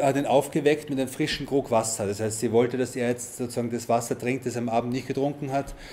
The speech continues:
Und es, es war kein Ramadan oder so, es war freiwilliges Fasten. Okay? Und er sagt, äh, und er sagt, äh, und er sagt dann, äh, er, er, heb-, er hob seinen Kopf und sah, dass, dass der Morgen angebrochen ist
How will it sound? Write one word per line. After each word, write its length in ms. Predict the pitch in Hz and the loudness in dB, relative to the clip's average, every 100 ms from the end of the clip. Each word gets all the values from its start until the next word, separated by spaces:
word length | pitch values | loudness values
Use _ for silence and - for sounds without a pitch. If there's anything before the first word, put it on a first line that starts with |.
| - - | -16 -2
Und 220 | 123 120 | 0 0
es, 220 | 135 - | -4 -6
es 200 | 120 113 | -4 2
war 120 | 113 | 2
kein 180 | 123 120 | 4 4
Ramadan 460 | 117 117 113 120 139 | 4 4 4 4 4
oder 120 | 135 | 0
so, 140 | 127 | 0
es 80 | 127 | 2
war 100 | 117 | 2
freiwilliges 500 | 113 113 117 113 107 | 4 2 4 0 -2
Fasten. 440 | - 98 - 92 85 | 0 0 -2 -8 -8
Okay? 180 | 101 139 - - - - | -4 -4 -4 -14 -14 0
Und 240 | 143 139 | 0 6
er 160 | 139 151 | 8 8
sagt, 500 | - 143 143 - - | 8 6 6 -2 -4
äh, 320 | 139 123 131 | 4 4 4
und 200 | 131 135 | 2 0
er 180 | 131 139 | 4 4
sagt, 520 | - 139 139 - - | 6 2 2 -4 -6
äh, 340 | 131 120 120 123 | 2 4 4 2
und 200 | 127 120 | -2 0
er 160 | 131 131 | 2 2
sagt 400 | - 139 - 151 | 4 2 2 2
dann, 320 | 151 170 175 - - - - - - - - - - - - - - - - - - - - - - - - | 4 2 -2 -12 -20 -20 -20 -20 -20 -20 -20 -20 -20 -20 -20 -20 -20 -20 -20 -20 -20 -20 -20 -20 -20 -20 0
äh, 60 | 127 | 2
er, 320 | 143 135 - | 6 4 4
er, 180 | 143 131 | 2 2
heb-, 320 | 139 147 143 | 4 2 2
er 260 | 139 131 | 2 4
hob 200 | 135 147 | 4 2
seinen 240 | - 131 120 | 2 -2 0
Kopf 340 | - 165 170 - - - - - - - - - - - - - | 4 4 4 -10 -14 -18 -20 -20 -20 -20 -20 -20 -20 -20 -14 -4
und 160 | 131 | -2
sah, 320 | 135 127 127 143 | 4 8 8 8
dass, 360 | 143 - - | 4 0 -2
dass 200 | - 123 | 0 0
der 100 | 127 | 2
Morgen 300 | 123 127 131 | 6 6 6
angebrochen 680 | 113 123 139 139 139 - 151 | 2 2 2 4 2 2 0
ist 340 | 165 180 - | 0 0 -6